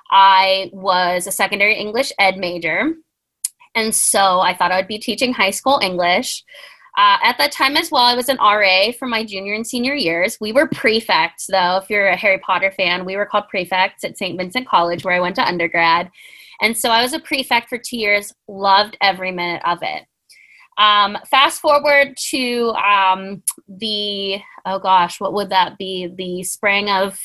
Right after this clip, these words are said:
twenty thirteen, no, fall of twenty thirteen. Um, I was student teaching.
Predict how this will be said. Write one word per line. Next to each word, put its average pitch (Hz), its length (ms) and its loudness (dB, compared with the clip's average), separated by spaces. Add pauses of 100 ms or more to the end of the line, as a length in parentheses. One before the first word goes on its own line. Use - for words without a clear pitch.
(240)
twenty 208 500 -2
thirteen, 214 1000 -2
no, 185 160 0 (100)
fall 311 220 8
of 320 100 -6
twenty 220 240 -4
thirteen. 190 720 -8 (460)
Um, 196 200 4
I 202 120 0
was 202 160 -4
student 277 400 -2
teaching. 196 760 0